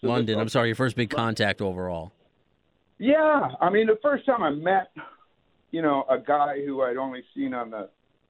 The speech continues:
Speaker 1: back of albums before, you know, and, um, and a guy that I was, you know, I was just blown away by, and, uh, and,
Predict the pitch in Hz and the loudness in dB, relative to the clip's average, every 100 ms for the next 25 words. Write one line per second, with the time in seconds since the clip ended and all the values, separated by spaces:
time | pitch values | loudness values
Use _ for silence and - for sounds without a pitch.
0 | _ _ _ - 135 131 131 107 - - | _ _ _ 2 2 2 -2 -10 -12 -14
1 | 113 135 180 113 110 107 110 _ _ _ | -6 -2 -2 -4 -8 -10 -14 _ _ _
2 | 113 107 - 104 110 131 156 - _ 120 | -10 -10 -4 2 4 2 -2 -12 _ -8
3 | 120 123 123 117 120 113 113 113 110 110 | -2 0 -2 -4 -4 -4 0 2 2 2
4 | 107 - _ _ - 123 113 110 107 131 | -4 -8 _ _ -6 -4 -2 -2 2 2
5 | 131 123 113 113 110 107 139 110 107 113 | 2 2 2 2 0 -6 -8 -4 -2 -4
6 | 104 113 - _ _ _ _ _ 120 127 | -4 -10 -18 _ _ _ _ _ 0 0
7 | 127 117 104 107 127 165 113 98 98 95 | -2 -4 -4 -2 0 -2 -2 -2 -2 -4
8 | - _ _ _ _ _ - 123 120 120 | -12 _ _ _ _ _ -6 -2 0 0
9 | 113 120 117 113 113 110 104 _ _ - | 2 2 2 0 0 -2 -6 _ _ -10
10 | 117 117 110 | -6 -4 -4